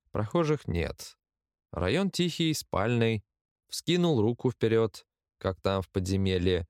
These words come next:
целясь в дерево. Ничего не произошло. На дереве ни один листик не шелохнулся, ни одна веточка не сломалась. Но не пригрезилось же в подземелье.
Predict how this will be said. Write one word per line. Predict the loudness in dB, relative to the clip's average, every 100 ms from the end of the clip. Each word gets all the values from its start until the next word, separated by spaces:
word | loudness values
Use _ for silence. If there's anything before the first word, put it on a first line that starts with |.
| _
целясь | -6 -2 0 -2
в | -2
дерево. | 0 2 2 0 -2 _ _ _ _ _
Ничего | -8 -8 -2 -2
не | 0 0
произошло. | 0 0 0 -4 -6 -6 -8 _ _ _ _ _ _ _ _
На | -4 -2
дереве | 0 0 2 0 -2 _ -8
ни | -2
один | 0 2 2
листик | 2 0 -2 -6
не | -6
шелохнулся, | -4 -4 -4 -6 -10 -6 -6 -6 -8 _ _ _ -10
ни | -6
одна | -4 -2 0
веточка | 0 -2 -4 -6 -6
не | -6
сломалась. | -6 -6 -6 -8 -6 -6 -8 _ _ _ _ _ _ _ _
Но | -4 -2
не | 0
пригрезилось | 0 2 2 4 2 0
же | -2 -2 -4
в |
подземелье. | -6 -2 0 0 0 -6 -10